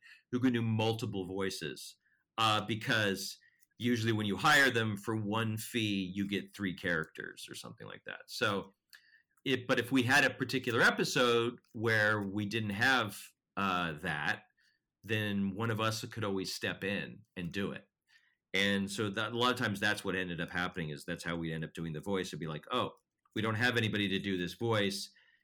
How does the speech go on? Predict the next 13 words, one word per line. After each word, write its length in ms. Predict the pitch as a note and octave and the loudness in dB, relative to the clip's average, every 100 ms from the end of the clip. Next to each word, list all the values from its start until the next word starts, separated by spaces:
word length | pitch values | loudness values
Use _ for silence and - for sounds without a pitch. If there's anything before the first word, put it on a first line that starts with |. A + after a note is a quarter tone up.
| - | -6
And 220 | G2+ F#2+ G#2 | -2 -2 0
rather 300 | G#2 G#2 F#2 | 2 2 0
than 180 | F#2 | -2
just 240 | F2 F2 - | -4 -6 -6
cast 500 | - G2 G2+ F#2+ - | 0 2 2 0 -4
another 300 | F2+ F2 D#2+ | -4 -2 -2
actor, 580 | E2+ F#2 - D2 C#2 - | -2 -2 -4 -4 -4 -8
we 180 | G2 G2+ | -4 -2
would 140 | F2+ F2+ | -2 -4
just 200 | E2+ F#2 | -6 -6
do 120 | D#2 | -8
it 60 | |
ourselves. 680 | C2+ C2 C2+ B1 - - - | -8 -10 -10 -12 -16 -18 -20